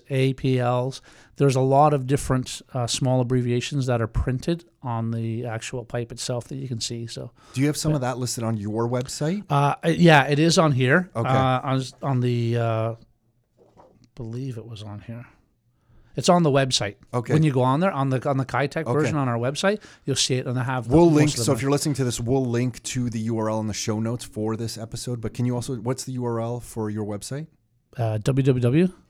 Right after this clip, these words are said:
Speaker 1: dot G H I developments dot org.
Speaker 2: Dot org, okay.
Speaker 1: Yeah,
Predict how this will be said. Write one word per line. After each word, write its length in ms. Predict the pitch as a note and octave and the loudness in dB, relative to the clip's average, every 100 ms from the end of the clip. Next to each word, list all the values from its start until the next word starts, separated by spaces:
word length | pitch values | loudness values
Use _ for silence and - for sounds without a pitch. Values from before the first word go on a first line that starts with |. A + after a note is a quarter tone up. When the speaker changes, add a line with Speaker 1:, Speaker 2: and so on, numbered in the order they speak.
| _ _ _ _ _ | _ _ _ _ _
Speaker 1:
dot 340 | A#2+ A#2 - - _ - | -8 -6 -10 -18 _ -8
G 240 | B2 C3+ | -2 2
H 220 | C3+ C3 | 2 0
I 160 | B2+ A#2+ | 0 0
developments 520 | A2 G#2+ C3+ D3 - | 0 -2 -2 -2 -4
dot 240 | - A2 G#2+ | -8 -8 -8
org. 280 | G#2+ G2 - - - - _ - | -10 -12 -18 -20 -20 -20 _ -12
Speaker 2:
Dot 180 | G2+ | -8
org, 280 | G2 F#2+ F2 | -8 -10 -12
okay. 240 | G2+ G2+ | -10 -6
Speaker 1:
Yeah, 40 | G#2+ | -8